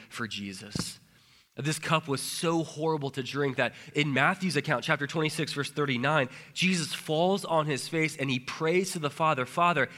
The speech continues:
if it be possible, let this cup pass from me." Jesus wants nothing to do with this cup. And the reason for that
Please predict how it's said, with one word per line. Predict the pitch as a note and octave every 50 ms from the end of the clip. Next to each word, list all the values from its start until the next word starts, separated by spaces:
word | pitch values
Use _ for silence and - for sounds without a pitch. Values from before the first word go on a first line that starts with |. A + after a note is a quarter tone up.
| - - - -
if | D#3+ F3+ E3+ A3
it | G#3+ D3+
be | F#3 E3+
possible, | - - - - F3+ F#3+ G3+ - - - C#3 A#2+ A2+ G#2+ A2 C#3+ - - - - - - - -
let | B2 B2+ B2+ C#3 D#3 G3 - - D#3
this | F3 D#3+ - -
cup | - - - - - F#3+ D#3 - - - - -
pass | - - E3 D#3+ D#3+ D#3+ D#3+ C#3+ - - - - - - _
from | - - - - D#3+ D3 C#3 C3+
me." | C#3 D3+ D3+ C#3 G#2+ F2 - - - - _ _ _ _ _ _ _ -
Jesus | - F#3 G3+ F#3+ E3 G3+ F3+ C#3 - -
wants | - D3+ D#3+ D#3 - C3+
nothing | C3 D3 D#3 D#3+ D#3+ - F#3 E3 D#3+
to | - D#3+
do | C3 B2 C#3+ C#3+ C#3 B2+
with | A#2+ B2+ B2 -
this | C3 A#2+ G#2+ -
cup. | - C#3+ B2+ A2 G2+ -
And | C3+ C#3
the | C#3+
reason | C3+ D3+ F#3+ A#3 G3 A3 F#3 D#3+
for | - C3+ A#2+
that | A2+ G#2+ G#2 - -